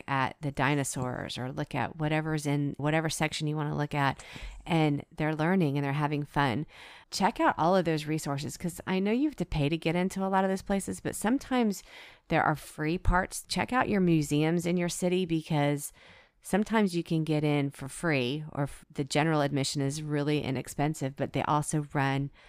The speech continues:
free activities where maybe there's a talk and then they can do some kind of craft. So check out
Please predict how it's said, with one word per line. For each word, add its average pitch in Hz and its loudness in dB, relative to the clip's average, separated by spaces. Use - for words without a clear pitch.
free 160 0
activities 139 0
where 151 -2
maybe 147 2
there's 151 0
a 147 -2
talk - 0
and 151 0
then 147 0
they 139 -4
can 151 -2
do 147 -2
some 160 -6
kind 143 -2
of 135 0
craft. - -2
So - 0
check 170 0
out 170 6